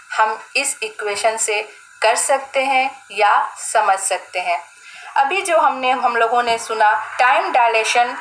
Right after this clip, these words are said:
लेंथ कॉन्ट्रैक्शन, मतलब कि टाइम में बदलाव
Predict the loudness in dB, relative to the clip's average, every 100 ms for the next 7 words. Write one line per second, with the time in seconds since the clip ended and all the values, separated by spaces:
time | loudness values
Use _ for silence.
0 | -10 -8 0 2 2 -2 0 0 0 0
1 | 0 0 0 0 0 -4 -14 -10 -2 0
2 | 2 0 -2 -6 0 2 2 2 2 2
3 | 0 2 4 4 2